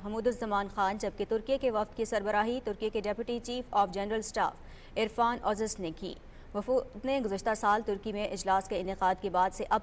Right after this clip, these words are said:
तक होने वाली पेशरफ्त का जायज़ा लिया। तरबियती मशकों, दौरों के तबादले और दिफाई साजो सामान की मुश्तरका पैदावार से मुतालिक उमूर पर तबादला ख्याल किया गया। इस बात पर इत्तेफाक किया गया कि मीटिंग का उन्नीसवाँ दौर दो हज़ार पच्चीस में बाहमी तौर पर तयशुदा तारीखों पर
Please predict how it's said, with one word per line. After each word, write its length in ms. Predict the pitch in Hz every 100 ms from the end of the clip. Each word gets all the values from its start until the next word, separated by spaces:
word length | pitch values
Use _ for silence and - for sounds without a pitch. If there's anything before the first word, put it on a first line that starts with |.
| -
तक 100 | 220
होने 180 | 208 196
वाली 240 | 185 180 190
पेशरफ्त 400 | 196 202 269 -
का 120 | 180
जायज़ा 400 | 156 202 180 202
लिया। 260 | 190 196 165 - - - -
तरबियती 380 | 233 247 277 277
मशकों, 460 | 247 - 254 269
दौरों 280 | 208 185 190
के 120 | 190
तबादले 480 | 190 190 185 170 214
और 200 | - 190
दिफाई 320 | 180 185 208
साजो 260 | - 208 196
सामान 340 | 208 196 196
की 120 | 196 208
मुश्तरका 400 | 196 208 220 247
पैदावार 400 | 208 190 190 214
से 120 | 214
मुतालिक 400 | 196 185 190 180
उमूर 240 | 202 220
पर 180 | 247 165
तबादला 420 | - 190 185 185
ख्याल 300 | 175 185 220
किया 180 | 254 254
गया। 300 | 240 233 247 - - - -
इस 140 | 240
बात 200 | 262 262
पर 100 | 269
इत्तेफाक 420 | 247 240 233 233 233
किया 160 | 233
गया 260 | 220 220 226
कि 100 | 226
मीटिंग 340 | 202 202 214
का 100 | 208
उन्नीसवाँ 600 | - 208 208 214 240 226 202
दौर 220 | 190 202
दो 120 | 196
हज़ार 320 | 202 190 185 -
पच्चीस 320 | 208 247 233
में 120 | 170
बाहमी 280 | 170 208 247
तौर 220 | 262 226
पर 160 | 220 226
तयशुदा 460 | - 240 247 214 214
तारीखों 460 | 202 185 196 262
पर 220 | 226 226